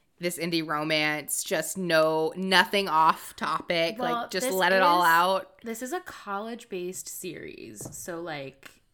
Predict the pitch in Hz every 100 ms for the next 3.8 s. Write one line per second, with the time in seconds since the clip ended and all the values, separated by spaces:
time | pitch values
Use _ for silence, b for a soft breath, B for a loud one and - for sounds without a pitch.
0 | _ - 180 180 185 175 165 156 170 -
1 | 170 156 143 - - 165 151 143 139 151
2 | - - 147 160 160 151 - - 226 247
3 | 277 233 175 160 160 165 175 185